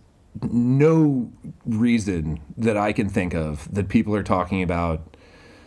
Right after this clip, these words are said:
people like DeLillo and whoever, and they're not talking about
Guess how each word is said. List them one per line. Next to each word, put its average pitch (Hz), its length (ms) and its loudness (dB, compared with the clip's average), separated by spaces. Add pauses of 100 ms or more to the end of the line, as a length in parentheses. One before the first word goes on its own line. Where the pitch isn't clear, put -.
(300)
people 117 240 2
like 104 220 0
DeLillo 101 880 2
and 101 180 0
whoever, 90 720 0
and 92 320 0
they're 98 100 2
not 95 320 0
talking 90 320 -2
about 80 380 -2